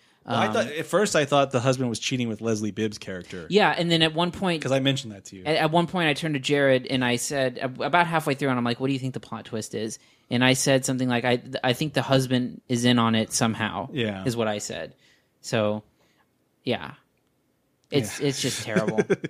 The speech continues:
Speaker 1: And it's, and
Speaker 2: And you know what the funny part is? The theater we were in, some people go, <gasps> "Ooh."
Speaker 1: And, and,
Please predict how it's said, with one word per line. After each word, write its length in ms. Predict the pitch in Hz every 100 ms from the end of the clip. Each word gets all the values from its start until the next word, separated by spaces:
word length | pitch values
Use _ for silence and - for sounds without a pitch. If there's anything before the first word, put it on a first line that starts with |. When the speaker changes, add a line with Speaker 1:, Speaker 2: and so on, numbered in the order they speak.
| - - _ - - -
Speaker 1:
And 140 | 151
it's, 320 | 170 165 - 180 -
and 300 | 170 170 165 _ - -
Speaker 2:
And 160 | - 202
you 100 | 180
know 60 | 233
what 80 | 294
the 100 | 156
funny 340 | - 190 208
part 240 | 147 139
is? 180 | 135 131
The 140 | 143 135
theater 280 | - 233 214
we 100 | 151
were 120 | 139
in, 140 | 139 135
some 180 | 185
people 220 | 175 147 127
go, 260 | 123 120
<gasps> 720 | 202 247 247 226 226 214 -
"Ooh." 580 | 135 135 135 135 147 151 156
Speaker 1:
And, 20 |
and, 320 | 156 165 175